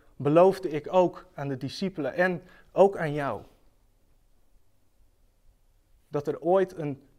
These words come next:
trooster zou komen, een helper. Het is nog niet klaar, er komt nog een trooster. En de Heilige Geest wordt uitgestort met Pinksteren,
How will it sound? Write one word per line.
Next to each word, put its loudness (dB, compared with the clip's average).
trooster 4
zou -6
komen, -14
een -10
helper. -2
Het -8
is -8
nog -6
niet -10
klaar, -4
er -12
komt -4
nog -6
een -8
trooster. -12
En -10
de 0
Heilige 6
Geest 4
wordt 0
uitgestort 0
met -10
Pinksteren, 0